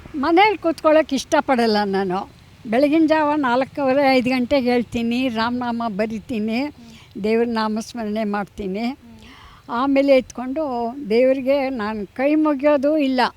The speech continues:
Speaker 1: ಯಾಕೆಂದ್ರೆ ಸ-, ಎಲ್ಲ ದೇವ್-, ಎಲ್ಲರಲ್ಲೂ ದೇವ್ರಿದ್ದಾನೆ, ಎಲ್ಲ ಕಡೆಯಲ್ಲೂ ದೇವ್ರಿದ್ದಾನೆ,
Speaker 2: ಹ್ಮ್.
Speaker 1: ನಮ್ಮಲ್ಲೂ ಇದ್ದಾನೆ ದೇವರು. ನಡ್ಸುವವನು ಅವನೇ, ಮಾತಾಡ್ಸುವವನು ಅವನೇ. ದ್ವೇಷ, ಅಸೂಯೆ ಇಟ್ಕೋಬಾರ್ದು ಯಾವುದೇ ಇದ್ರೂ.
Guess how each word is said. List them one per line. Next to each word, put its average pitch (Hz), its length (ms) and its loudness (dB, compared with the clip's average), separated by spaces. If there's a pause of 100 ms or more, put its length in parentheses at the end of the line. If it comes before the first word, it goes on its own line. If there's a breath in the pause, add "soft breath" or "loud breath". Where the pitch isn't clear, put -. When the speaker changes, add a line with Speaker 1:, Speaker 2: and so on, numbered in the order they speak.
(100)
Speaker 1:
ಯಾಕೆಂದ್ರೆ 269 880 -2 (400 soft breath)
ಸ-, 254 200 -6
ಎಲ್ಲ 202 320 -4 (400)
ದೇವ್-, 277 260 2
ಎಲ್ಲರಲ್ಲೂ 330 880 2
ದೇವ್ರಿದ್ದಾನೆ, 247 680 0
ಎಲ್ಲ 233 220 -2 (180)
ಕಡೆಯಲ್ಲೂ 240 500 -4
ದೇವ್ರಿದ್ದಾನೆ, 196 520 -6
Speaker 2:
ಹ್ಮ್. - 500 -16
Speaker 1:
ನಮ್ಮಲ್ಲೂ 240 460 0
ಇದ್ದಾನೆ 196 480 -4
ದೇವರು. 175 340 -8 (380 loud breath)
ನಡ್ಸುವವನು 247 720 -4
ಅವನೇ, 220 380 -6
ಮಾತಾಡ್ಸುವವನು 202 1000 -6
ಅವನೇ. 175 260 -10 (1500 loud breath)
ದ್ವೇಷ, 285 420 2 (260)
ಅಸೂಯೆ 277 640 0
ಇಟ್ಕೋಬಾರ್ದು 220 720 -6
ಯಾವುದೇ 214 540 -4
ಇದ್ರೂ. 214 560 -6